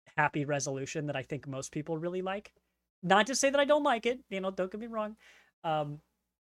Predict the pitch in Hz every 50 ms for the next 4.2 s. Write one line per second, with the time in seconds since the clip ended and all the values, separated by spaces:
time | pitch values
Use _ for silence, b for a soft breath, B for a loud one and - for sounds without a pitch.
0 | _ _ _ _ _ _ _ _ _ - 175 190 190 196 - _ 202 175 190 180
1 | 180 - - 196 180 190 196 185 185 190 190 202 - 170 180 170 151 151 202 208
2 | 208 185 - - 190 180 180 170 156 170 156 156 156 147 135 165 156 160 156 165
3 | 151 143 147 147 151 - - 160 143 - 156 139 - 139 139 131 131 139 135 131
4 | 127 - - -